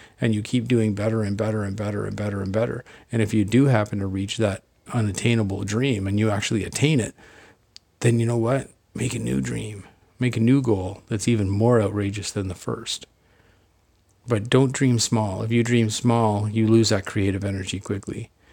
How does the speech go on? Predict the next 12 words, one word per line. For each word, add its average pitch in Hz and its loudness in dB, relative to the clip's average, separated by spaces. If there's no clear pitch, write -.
Dream 120 4
big 92 -4
and 104 -2
go 101 4
after 101 0
it - -14
and 110 -4
keep 120 -2
that 104 -4
creative 101 -2
energy 101 -8
flowing. 104 -8